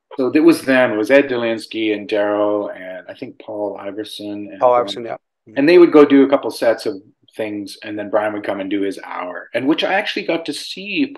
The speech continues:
Speaker 1: part of. So I was in nineteen eighty, and I was living in North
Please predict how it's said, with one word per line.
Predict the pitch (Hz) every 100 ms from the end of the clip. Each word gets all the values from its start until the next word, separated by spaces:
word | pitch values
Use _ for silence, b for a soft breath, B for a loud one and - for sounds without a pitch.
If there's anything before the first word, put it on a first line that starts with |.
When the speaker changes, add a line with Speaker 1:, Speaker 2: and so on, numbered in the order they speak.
| -
Speaker 1:
part | - 180 127
of. | 107 107 104 _ _ B B B
So | - 170
I |
was | 196 175
in |
nineteen | 135 139 - 135
eighty, | - 113 131 170 214 - _ _ _ _ b
and | 123
I |
was | 123
living | 131 151
in | 156
North | 143 135